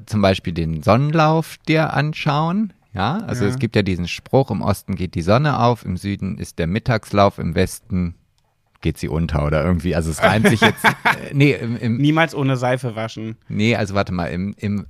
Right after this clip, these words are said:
Speaker 1: Osten geht die Sonne auf, im Süden ist der Mittagslauf,
Speaker 2: Nein, im
Speaker 1: im
Speaker 2: Süden
Speaker 1: Westen
Speaker 2: nimmt sie ihren Lauf.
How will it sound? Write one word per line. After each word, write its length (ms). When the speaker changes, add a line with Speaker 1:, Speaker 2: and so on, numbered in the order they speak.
Speaker 1:
Osten 440
geht 200
die 80
Sonne 420
auf, 360
im 360
Süden 440
ist 220
der 100
Mittagslauf, 640
Speaker 2:
Nein, 140
im 120
Speaker 1:
im 80
Speaker 2:
Süden 160
Speaker 1:
Westen 200
Speaker 2:
nimmt 160
sie 100
ihren 300
Lauf. 640